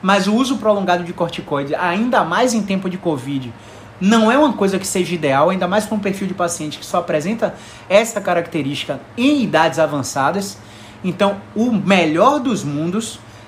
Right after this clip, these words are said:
é que essa paciente tenha um alinhamento de expectativa inicial, seja com médico ou com fisioterapeuta, e que ela faça um tratamento transdisciplinar. Não tem aquela história, "Ah, mas eu tenho fisioterapeuta. Ah, mas eu tenho psicólogo. Ah, mas eu tenho médico.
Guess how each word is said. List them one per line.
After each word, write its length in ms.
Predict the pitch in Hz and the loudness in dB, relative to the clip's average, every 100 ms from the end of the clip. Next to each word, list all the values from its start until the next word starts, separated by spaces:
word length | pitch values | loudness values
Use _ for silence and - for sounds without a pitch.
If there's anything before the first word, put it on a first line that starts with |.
| - | -8
é 140 | 147 175 | -2 -2
que 200 | - 180 | 2 2
essa 220 | 196 202 | 2 2
paciente 420 | 180 175 165 151 | -2 -2 -8 -8
tenha 160 | - 240 | -4 -2
um 40 | |
alinhamento 400 | 269 214 170 165 | 0 0 -2 -6
de 60 | 151 | -12
expectativa 540 | - 151 151 139 143 | -8 -8 -6 -8 -6
inicial, 480 | 151 151 - 127 143 | -6 -6 -4 -4 -4
seja 360 | - 226 233 208 | 0 0 0 -2
com 120 | 160 | -2
médico 380 | 131 143 147 143 | -2 -2 -4 -6
ou 80 | |
com 160 | 131 139 | -6 -8
fisioterapeuta, 720 | 131 127 127 117 - 120 165 - - - - - 214 | -6 -6 -4 -6 -4 -8 -8 -12 -20 -20 -20 -6 -2
e 100 | 226 | -2
que 160 | 247 | 2
ela 160 | 285 311 | 4 4
faça 420 | - 170 202 - | 2 0 0 0
um 60 | 220 | -2
tratamento 560 | 220 214 175 202 208 | -2 -2 -2 -2 -2
transdisciplinar. 1300 | - 175 208 277 247 254 - 269 311 302 151 123 - - - - - - - - | -4 0 2 2 2 -2 -4 -4 -2 -2 0 -2 -4 -16 -20 -20 -20 -20 -20 -10
Não 180 | 170 196 | 0 2
tem 120 | 196 | 4
aquela 220 | 320 349 330 | 2 2 0
história, 380 | - 180 175 | 0 0 4
"Ah, 180 | 220 233 | 4 4
mas 200 | 196 190 | 2 0
eu 80 | 196 | 0
tenho 180 | 196 349 | 0 -2
fisioterapeuta. 840 | 277 294 277 269 - 196 190 117 - - - | 2 2 4 0 0 -2 0 -6 -8 -12 -2
Ah, 220 | 208 254 | 2 2
mas 200 | 226 208 | 2 -2
eu 120 | 208 208 | -2 -2
tenho 140 | 285 | -4
psicólogo. 600 | 302 320 - 202 170 131 - - - - | -4 -8 0 2 2 -2 -12 -18 -18 -2
Ah, 200 | 190 262 | 2 4
mas 180 | 247 226 | 4 2
eu 80 | 220 | 0
tenho 180 | 277 | 2
médico. 400 | 269 202 196 - | 4 4 4 -4